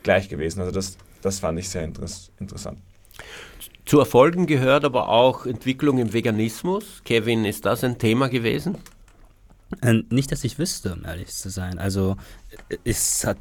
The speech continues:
Speaker 3: es ist tatsächlich etwas, was mir ein bisschen gefehlt hat. Also die Entwicklung von Alternativprodukten zum Beispiel, ähm, oder ein ganz gesamter Überblick über die vegane Bewegung.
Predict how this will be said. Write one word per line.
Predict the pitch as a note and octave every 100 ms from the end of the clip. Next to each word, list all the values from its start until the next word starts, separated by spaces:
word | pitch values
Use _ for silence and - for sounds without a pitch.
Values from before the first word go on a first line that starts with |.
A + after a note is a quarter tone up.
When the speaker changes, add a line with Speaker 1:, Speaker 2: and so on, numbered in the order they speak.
| -
Speaker 3:
es | -
ist | - -
tatsächlich | A2+ - G#2+ G#2+ G#2
etwas, | G2+ F#2+ -
was | F#2
mir | F#2+
ein | F#2
bisschen | F#2+ - E2+
gefehlt | F#2+ - G#2+ D#3 -
hat. | B2 -
Also | F2+ F#2+
die | F2 F#2 F2+ -
Entwicklung | F#2+ G2+ G2+
von | F#2+ -
Alternativprodukten | F2 F2+ E2+ C3+ C3+ - F#2 G2 -
zum | F#2 F#2
Beispiel, | E2 E2+ - - F#2 F2+ - -
ähm, | F#2 F2+ F#2 F#2 G2 - - - -
oder | G2 F#2
ein | F2 F2+
ganz | F#2 F2+ F#2+
gesamter | - F#2+ F2+ F#2
Überblick | - A#2 G#2+ G2 -
über | G2
die | F2+ F2
vegane | F2+ F2 F2+
Bewegung. | F2+ F2+ F2 F2 F2 F2+